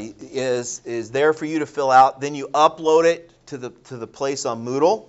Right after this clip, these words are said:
all right? So again, your topic,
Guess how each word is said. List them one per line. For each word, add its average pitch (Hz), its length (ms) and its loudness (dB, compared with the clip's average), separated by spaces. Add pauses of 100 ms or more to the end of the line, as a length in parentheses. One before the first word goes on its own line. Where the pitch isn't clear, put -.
all 123 120 -6
right? 143 260 -2 (680)
So 143 200 2
again, 147 500 2 (580)
your 117 120 -10
topic, 196 840 2